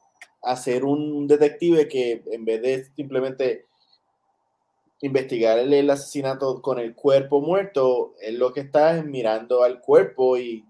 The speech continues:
y el espíritu le está diciendo, "o quién me mató, si me mató", qué sé yo, y entonces la,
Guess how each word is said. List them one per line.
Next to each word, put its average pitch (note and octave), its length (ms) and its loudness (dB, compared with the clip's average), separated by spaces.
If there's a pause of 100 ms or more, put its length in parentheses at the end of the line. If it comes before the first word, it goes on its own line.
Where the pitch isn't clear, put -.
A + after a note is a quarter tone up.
(160)
y G2+ 380 -12 (240)
el G2 100 -10
espíritu B2 400 -4
le C#3+ 60 -2
está C#3 120 -4
diciendo, D3 580 -2 (1040)
"o A2+ 120 -8
quién A#2 180 -6
me A#2 100 -4
mató, C#3 500 6
si C#3 160 -10
me G#2+ 140 -10
mató", C3+ 480 0
qué C3 80 -16
sé B2+ 140 -14
yo, E3+ 300 4
y B2 160 -4
entonces A2 420 -4
la, - 220 -6